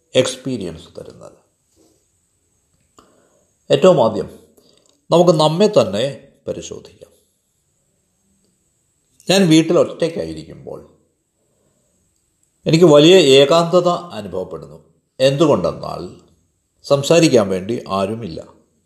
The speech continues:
എൻ്റെ കൂടെ, ആശയവിനിമയം ചെയ്യാൻ ആരും തന്നെ ഇല്ല എൻ്റെ കൂടെ. അതുകൊണ്ട് ഞാൻ തികച്ചും ഏകാന്തനാണ്.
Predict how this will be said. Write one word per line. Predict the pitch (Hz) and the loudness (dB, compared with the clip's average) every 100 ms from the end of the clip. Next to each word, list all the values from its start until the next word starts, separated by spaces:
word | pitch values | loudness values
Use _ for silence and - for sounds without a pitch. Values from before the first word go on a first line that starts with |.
| _ | _
എൻ്റെ | - 82 80 | -18 -14 -14
കൂടെ, | - 76 - _ _ _ _ _ _ _ _ _ _ _ _ _ _ _ _ _ _ _ _ | -16 -20 -20 _ _ _ _ _ _ _ _ _ _ _ _ _ _ _ _ _ _ _ _
ആശയവിനിമയം | 139 143 147 175 185 170 135 139 143 | -2 0 2 2 2 0 -2 -2 -2
ചെയ്യാൻ | 127 113 127 147 | -4 -6 -4 -4
ആരും | 123 123 147 | -4 -4 -4
തന്നെ | 143 131 113 98 | -6 -6 -6 -8
ഇല്ല | 90 90 85 - _ _ | -8 -10 -12 -18 _ _
എൻ്റെ | 101 82 | -16 -16
കൂടെ. | 76 - - _ _ _ _ | -16 -20 -20 _ _ _ _
അതുകൊണ്ട് | - 131 127 127 | -6 -4 -2 0
ഞാൻ | 117 117 | 0 -2
തികച്ചും | 117 117 123 - 156 185 - _ _ _ _ | -2 2 2 2 -6 -6 -18 _ _ _ _
ഏകാന്തനാണ്. | 127 139 139 127 95 73 67 | 2 4 4 0 -4 -8 -14